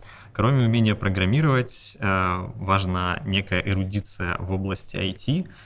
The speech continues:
и особенно в области машинного обучения. Вот. Э, мы не требуем многого, требуем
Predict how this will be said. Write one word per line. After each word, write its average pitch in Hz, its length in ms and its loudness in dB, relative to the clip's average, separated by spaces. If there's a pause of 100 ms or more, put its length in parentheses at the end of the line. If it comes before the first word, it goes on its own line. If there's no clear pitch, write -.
(180)
и 131 320 2
особенно 107 420 2
в 95 40 -2
области 107 380 -2
машинного 92 480 0
обучения. 87 580 -6 (680)
Вот. - 360 -8
Э, 90 640 -2 (180)
мы 113 140 4
не 135 100 6
требуем 117 380 2
многого, 135 480 2
требуем 95 880 -2